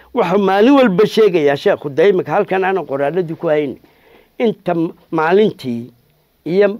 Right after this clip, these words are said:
iyo bishii iyo sanadkiiba intaba wuu sheegayaa. Wax kastoo uu ka warramayo, taariikh qoran buu ka warramayaa.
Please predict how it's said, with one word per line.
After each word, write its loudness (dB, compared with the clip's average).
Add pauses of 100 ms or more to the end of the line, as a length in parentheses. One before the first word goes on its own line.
iyo 2
bishii -6 (580)
iyo 2
sanadkiiba 0
intaba 2
wuu 2
sheegayaa. -4 (720)
Wax -2
kastoo 0
uu -2
ka 0
warramayo, 2 (200)
taariikh 0
qoran 2
buu -2
ka -2
warramayaa. -4